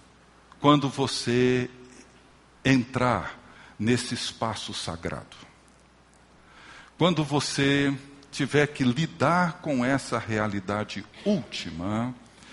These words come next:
e que dá sentido à nossa existência, que é o próprio Deus. Tenha cuidado." E para mim, a grande questão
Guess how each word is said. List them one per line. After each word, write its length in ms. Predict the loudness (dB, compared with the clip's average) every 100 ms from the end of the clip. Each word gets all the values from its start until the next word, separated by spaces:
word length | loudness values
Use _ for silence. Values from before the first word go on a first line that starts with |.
| -6
e 100 | -4
que 140 | -2 0
dá 180 | 2 0
sentido 840 | -2 -4 -4 -6 0 2 2 -2
à 60 |
nossa 400 | -2 0 -2 -4
existência, 1120 | -6 -6 -10 -4 0 0 -2 -8 -4 -2 -2 -4 -16 -20 -20 -20
que 220 | -2 2 4
é 340 | 4 2 0 -6 -12
o 80 |
próprio 480 | -10 -6 -6 -6 -8
Deus. 800 | -6 -6 -6 -10 -12 -10 -12 -14 -20 -20 -20 -20 -20 -20 -20 -20 -20 -20 -20 -20 -20 -20 -20 -20 -20 _ _ _ _
Tenha 240 | 4 4
cuidado." 560 | 0 -4 -2 -2 -2 -8 -18 -20 -20 -20 -20 -20 -20 -18 -4
E 80 | -2
para 200 | 4 4
mim, 360 | 6 6 4 0 -8 -20 -20 -20 -20 -20 -20 -6 0
a 80 | 2
grande 440 | 6 8 6 4
questão 680 | 0 -2 -2 -2 0 0